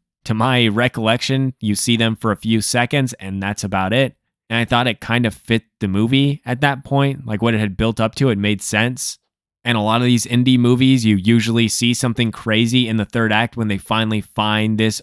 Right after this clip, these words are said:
artifact, or they finally open up this Pandora's box, basically.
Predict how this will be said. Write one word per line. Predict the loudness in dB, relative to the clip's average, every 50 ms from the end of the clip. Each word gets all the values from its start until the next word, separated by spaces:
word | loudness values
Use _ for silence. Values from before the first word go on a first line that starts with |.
| -10 _
artifact, | -2 0 0 0 -2 -2 0 0 2 2 0 0 -2
or | -4 -4
they | -4 -6
finally | -6 -4 -2 0 0 0 -2 -2 -4 -2
open | -2 0 0 0 0 0
up | 0 0 0 -2 -4 -2
this | 0 0 0 0 -2
Pandora's | -4 -4 -2 -2 -2 0 0 0 0 0 0 -2 -4
box, | -6 -4 -2 0 2 2 2 0 -2 -6 -12 -12
basically. | -6 -4 -2 -2 -2 -2 -4 -6 -4 -2 0 0 0 -2